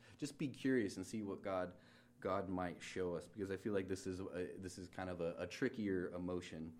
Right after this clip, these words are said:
Praise God, this psalm, though, is unbelievably helpful.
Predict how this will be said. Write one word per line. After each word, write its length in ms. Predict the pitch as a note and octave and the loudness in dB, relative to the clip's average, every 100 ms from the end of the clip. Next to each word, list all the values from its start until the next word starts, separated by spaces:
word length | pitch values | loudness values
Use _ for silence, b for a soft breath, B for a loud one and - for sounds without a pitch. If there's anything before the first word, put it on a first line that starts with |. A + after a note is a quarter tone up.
| - | 2
Praise 160 | D3 C#3 | 6 6
God, 300 | D3 C#3 A#2+ | 6 4 4
this 140 | A2+ | 0
psalm, 400 | - C3 B2 A2+ G#2+ | 4 6 6 4 4
though, 220 | G2 G2 | 6 6
is 180 | F#2 F#2 | 2 0
unbelievably 640 | A2 G#2 F#2+ F2+ E2+ F2 | 0 2 2 0 -2 -4
helpful. 440 | E2+ E2+ - E2 | -2 -6 -6 -8